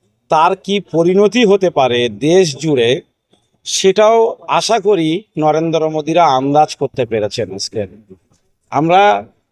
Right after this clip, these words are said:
আবারও পরিষ্কার করে বলছি যে মুসলমানদের চাকরি দেয়নি, এটা তারা বরদাস্ত করে নিয়েছে।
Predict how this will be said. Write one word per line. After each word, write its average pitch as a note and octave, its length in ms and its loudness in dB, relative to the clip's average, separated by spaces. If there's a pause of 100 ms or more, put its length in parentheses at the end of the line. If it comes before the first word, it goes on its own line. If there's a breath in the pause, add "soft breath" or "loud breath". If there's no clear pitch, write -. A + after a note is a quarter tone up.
(400)
আবারও D3+ 420 2
পরিষ্কার F#3+ 540 0
করে F#3 200 0
বলছি D#3 480 -2 (880)
যে C3 500 2 (400)
মুসলমানদের F#3+ 760 0
চাকরি D#3+ 500 -2
দেয়নি, E3+ 460 0
এটা D3+ 160 -2
তারা D#3 220 0
বরদাস্ত D3 560 -2
করে C#3+ 180 0
নিয়েছে। B2 460 -4